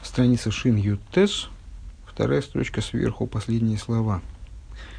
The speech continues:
"Увихлолос нешама Исруэл". Э, продолжаем разговор о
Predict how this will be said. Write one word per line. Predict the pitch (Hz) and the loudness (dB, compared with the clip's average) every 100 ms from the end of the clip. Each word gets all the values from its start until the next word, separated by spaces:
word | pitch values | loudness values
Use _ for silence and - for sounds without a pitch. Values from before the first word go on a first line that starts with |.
| - | -8
"Увихлолос | - 104 107 135 131 117 | -2 0 2 4 4 4
нешама | 110 120 113 | 0 2 2
Исруэл". | 101 107 101 98 101 - - - - - - - | 2 -4 -2 -2 -4 -10 -16 -14 -14 -14 -14 -4
Э, | - 110 110 | 2 4 4
продолжаем | 104 117 117 127 135 113 | 2 4 6 6 6 6
разговор | 107 113 123 185 202 - | 6 6 6 6 2 2
о | 135 151 165 | 4 4 4